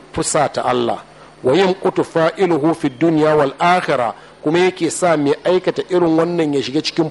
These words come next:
fushin Allah tun a duniya har lahira. Wa li hadhihi al af'al allati qad ghalabat ala aksar an nisa. Mala yace saboda fa wannan aikin ne wanda ya rinjaye ga mafi yawancin mata. Qala anhunna an-nabiy sallallahu alaihi wa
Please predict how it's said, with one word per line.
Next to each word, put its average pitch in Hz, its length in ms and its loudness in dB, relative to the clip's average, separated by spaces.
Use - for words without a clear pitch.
fushin 220 400 0
Allah 190 340 0
tun 202 220 0
a 165 100 0
duniya 147 380 0
har 113 100 -6
lahira. 117 480 -4
Wa 120 100 -6
li 120 80 -2
hadhihi 165 540 2
al - 20 2
af'al 165 600 2
allati 147 560 -2
qad 151 200 -2
ghalabat 151 640 0
ala 143 280 0
aksar 160 360 -2
an 139 140 0
nisa. 127 500 0
Mala 185 240 2
yace 165 260 0
saboda 185 580 0
fa - 120 -2
wannan 165 440 2
aikin 151 440 0
ne 143 100 2
wanda 151 380 0
ya 147 160 2
rinjaye 147 600 2
ga 120 80 -4
mafi 147 260 -2
yawancin 135 440 0
mata. 131 500 -2
Qala 151 320 2
anhunna 143 480 -2
an-nabiy 127 420 -2
sallallahu 123 680 -2
alaihi 123 340 0
wa 120 140 0